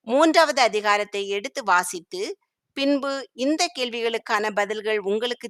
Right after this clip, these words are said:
தெரிகிறதா என்று உங்களை நீங்களே சோதித்து பாருங்கள். இல்லை என்றால் திரும்பவுமாக வேதத்தை எடுத்து வாசியுங்கள். விருத்த சேதனம் உள்ளவர்களை விசுவாசத்தினாலும், விருத்த சேதனம் இல்லாதவர்களை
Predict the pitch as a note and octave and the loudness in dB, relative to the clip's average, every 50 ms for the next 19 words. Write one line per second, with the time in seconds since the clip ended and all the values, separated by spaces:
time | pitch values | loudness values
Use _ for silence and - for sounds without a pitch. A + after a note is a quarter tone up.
0 | - G#3 F#3+ F#3 E3+ F3+ F#3 F#3 F3 F#3+ F#3 F3+ F3+ E3+ E3 E3+ E3+ E3 - F#3 | -4 -4 -4 -4 -4 -4 -4 -2 2 2 2 2 2 0 0 0 0 0 -2 0
1 | G3 B3+ G4 _ _ _ - - _ - - A3+ A#3+ A3 A#3+ A#3+ A#3 G#3 G3 G3 | 0 -2 -2 _ _ _ -20 -20 _ 4 6 8 8 8 8 6 6 8 8 6
2 | F#3+ F#3+ F3+ F#3+ G3 A3+ D#4+ - - G#3+ F#3+ F3+ F#3 F#3 - F#3+ E3+ - F3+ E3+ | 6 6 4 2 2 2 2 2 2 2 0 -2 -4 -6 -8 -6 2 4 4 4
3 | E3+ F3 E3+ E3+ E3+ F3 F3 F3+ - _ _ _ _ _ _ _ - - A#3 B3 | 4 2 -2 -2 -2 -2 -2 -4 -6 _ _ _ _ _ _ _ -8 -4 -2 2
4 | C4 C4 B3+ B3 A#3 G#3+ G#3 A3 G#3+ G#3 G#3+ G#3+ - _ - B3 A#3 A#3+ B3 A#3 | 4 4 6 6 4 4 6 6 4 4 4 2 -4 _ -8 -2 -2 0 2 2
5 | A#3+ A3+ A3 G#3 G3 G3 G3 - - G3 F3 F#3+ F#3+ G#3 G3+ G#3+ _ - A#3 A3+ | 2 2 2 2 0 0 0 -2 -4 -8 -4 -2 -2 -2 -4 -6 _ -4 -2 -2
6 | G#3 G3 F#3 F3 F3+ - D4 D4 B3 G3 F3 E3+ - - E3 E3 E3 E3+ E3 F#3 | -2 -4 -6 -8 -10 -10 -6 0 0 0 0 0 -4 -10 -8 -6 -6 -6 -4 -6
7 | F#3 F#3+ F3+ - _ _ _ _ _ _ _ _ _ _ _ _ _ _ _ _ | -6 -8 -8 -12 _ _ _ _ _ _ _ _ _ _ _ _ _ _ _ _
8 | _ _ _ _ _ _ _ _ G3+ A#3 D4+ F4 G4+ - - F#4+ F#4 F#4 - D4 | _ _ _ _ _ _ _ _ -4 -2 0 0 0 0 2 2 2 2 2 0
9 | C4 A3+ A#3+ A#3+ A#3 A3+ A3 A3 G#3+ G#3+ G3+ G#3+ G#3 G3 G#3 G#3 G#3 G#3 F#3 F#3+ | 2 2 2 2 2 2 2 2 2 4 2 2 0 -2 -2 -2 -2 -2 -2 -2
10 | F3 - - F3+ F3+ F#3 - - F3 - F3+ F3+ F3+ E3+ E3+ F3 F3+ F#3+ F#3 F#3 | -4 -2 0 2 0 0 0 -4 -10 -6 -4 -2 0 0 0 0 0 -2 -4 -6
11 | - _ _ _ _ _ _ _ _ - G3+ B3+ C4+ C4+ - C4+ B3+ B3+ - A#3+ | -8 _ _ _ _ _ _ _ _ -2 -2 0 0 0 0 2 2 2 2 2
12 | A#3 G3+ A3+ A3 A3 G#3+ G#3+ F#3+ G3 G3 G#3 G#3+ A#3+ D4+ D#4+ G4 C4 A#3+ A3+ G3+ | 2 2 2 0 0 0 -2 -4 -4 0 4 4 4 4 2 0 -4 -4 -4 -4
13 | G#3+ G#3 G#3 G#3 G#3 | -4 -2 -2 -2 -4